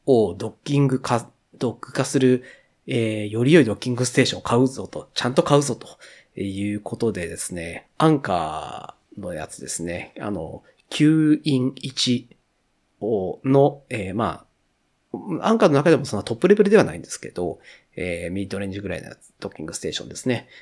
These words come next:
えー、一万円ぐらいしちゃったやつですね。それを買ってしまってですね。まあ、買ってしまったら、それはまあ、使わないとっていう話ですよね。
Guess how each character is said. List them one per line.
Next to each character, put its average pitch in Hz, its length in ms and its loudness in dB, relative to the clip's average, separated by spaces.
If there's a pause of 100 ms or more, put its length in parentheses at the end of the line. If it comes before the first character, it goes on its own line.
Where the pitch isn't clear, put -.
(180)
え 87 300 -6
ー、 - 40 -12
一 135 240 -2
万 127 140 0
円 127 80 2
ぐ 107 80 -4
ら 110 80 -4
い - 40 -10
し - 100 -6
ち - 20 -8
ゃ - 40 -8
っ - 40 -20
た - 80 -10
や - 60 -10
つ - 60 -14
で 90 80 -16
す - 200 -20
ね。 - 100 -20
そ - 140 0
れ 170 60 8
を 175 100 8
買 135 160 -4
っ - 20 -8
て - 240 0
し 135 140 -2
ま 123 80 0
っ 123 100 -10
て 120 120 -4
で - 80 -8
す - 140 -12
ね。 - 200 -10 (580)
ま 175 60 -4
あ、 - 20 -6
買 170 160 0
っ - 140 -16
て 240 120 4
し 226 140 2
ま 214 100 6
っ 208 220 0
た 202 100 6
ら、 107 100 2
そ - 140 0
れ 175 60 6
は 170 160 6
ま 117 140 2
あ、 57 80 -4
使 - 260 2
わ 113 140 4
な 107 120 2
い 95 80 -4
と - 140 -12
っ - 40 -20
て - 180 -12
い - 60 -6
う - 20 -10
話 - 320 -12
で - 100 -18
す - 180 -16
よ - 100 -20
ね。 - 220 -12